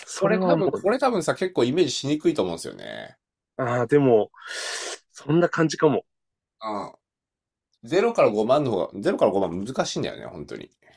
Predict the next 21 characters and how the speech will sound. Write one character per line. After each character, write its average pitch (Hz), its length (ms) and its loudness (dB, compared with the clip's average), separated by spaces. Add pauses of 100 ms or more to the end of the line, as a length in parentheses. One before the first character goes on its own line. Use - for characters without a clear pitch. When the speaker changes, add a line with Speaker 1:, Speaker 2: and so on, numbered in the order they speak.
(640)
Speaker 2:
で 175 80 6
も、 151 100 6
椎 170 140 -2
名 147 80 4
さ 165 100 0
ん。 - 20 0
Speaker 1:
五 220 80 4
万 254 140 -4
稼 180 280 -2
げ 165 120 2
た - 120 2
ら 58 100 -4
ね、 85 140 -6
あ 95 160 2
と - 140 2
は 151 140 8
そ 127 60 6
れ、 107 80 2
Speaker 2:
は - 20 -6
い。 - 40 -6
Speaker 1:
あ、 - 60 -4